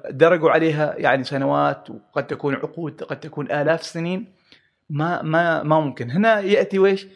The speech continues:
التفهم اللي ممكن نحن ويش؟ نمتص هذا النوع من الثقافة، ن-، نقبلها، آه، نحترمها. قد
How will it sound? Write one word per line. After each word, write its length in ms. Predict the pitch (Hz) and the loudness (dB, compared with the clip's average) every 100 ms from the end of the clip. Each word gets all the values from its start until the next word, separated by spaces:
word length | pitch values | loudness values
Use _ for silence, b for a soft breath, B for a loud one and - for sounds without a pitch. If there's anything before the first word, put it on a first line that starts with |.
| B B | B B
التفهم 560 | - 156 151 151 113 - _ | -4 -2 0 0 -2 -12 _
اللي 120 | 135 147 | -4 -4
ممكن 280 | 160 165 | -2 -2
نحن 180 | 156 151 | -2 -2
ويش؟ 280 | 151 151 147 b b b | -2 -2 -4 b b b
نمتص 520 | 143 135 175 165 - - | -4 0 -2 -2 -10 -8
هذا 260 | 147 147 | -2 0
النوع 340 | 143 147 147 - | 0 0 0 0
من 220 | 139 147 | -2 -6
الثقافة، 560 | 131 143 135 127 156 - B B B B B | -4 -2 0 -2 -2 -10 B B B B B
ن-، 280 | 135 - 131 | 0 0 -2
نقبلها، 580 | 127 143 170 185 202 - _ _ _ | 0 4 4 2 -4 -8 _ _ _
آه، 400 | 127 127 123 123 | -2 0 0 -2
نحترمها. 680 | 131 - - 143 175 202 254 - _ _ _ | -4 -4 -2 0 0 -2 -4 -10 _ _ _
قد 280 | - 139 - | -4 -4 -4